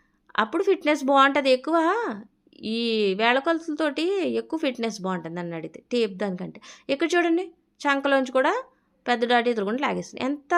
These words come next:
రౌండ్గా ఎంత బాగుందో చూడండి, ఎంత నీట్గా వచ్చింది చూడండి. ఇది ఇలా చూడడం కంటే కట్టుకున్నప్పుడు ఎక్కువ మనకి పర్సన్కి ఫిట్గా పడుతుంది. బ్లౌజు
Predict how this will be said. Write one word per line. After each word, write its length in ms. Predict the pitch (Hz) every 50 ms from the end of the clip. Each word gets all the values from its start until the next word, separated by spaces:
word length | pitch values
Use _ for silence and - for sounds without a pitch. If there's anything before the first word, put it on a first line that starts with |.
| 339 294 247
రౌండ్గా 480 | 226 214 208 233 269 269 254 240 226 226 220 214
ఎంత 240 | 208 214 214 214 - 294 277 240
బాగుందో 320 | 226 220 220 220 226 233 233 233
చూడండి, 340 | 220 208 202 202 196 196 226 247 - _ - 202
ఎంత 220 | 202 202 202 - 262 247 214 202
నీట్గా 360 | 202 196 202 208 226 226 254 240
వచ్చింది 260 | 226 220 233 220 214 214
చూడండి. 300 | 208 196 185 190 196 190 - _ _ _ _ _ _ _ _ _ _ _ _ _ -
ఇది 200 | 226 208 254 277 320 359 370 320
ఇలా 140 | 277 262 269 269 -
చూడడం 320 | 277 254 254 254 254 302 294 302
కంటే 200 | 294 285 277 339 339 -
కట్టుకున్నప్పుడు 640 | 294 285 - - 302 359 370 349 349 339 339 285 262
ఎక్కువ 220 | 254 262 - 277 269 233 208 214 220 226 226 _ _ - -
మనకి 300 | 220 220 214 220 214 202 196 196 208 247 - -
పర్సన్కి 540 | 240 233 233 233 - 294 285 269 269 254 233 220 220 220 - - _ _ -
ఫిట్గా 440 | 247 240 - _ - 320 311 339 330 277
పడుతుంది. 360 | 226 214 - 190 170 151 - _ _ _ _ _ _ _ _ _ _ -
బ్లౌజు 400 | 220 220 226 247 247 247 311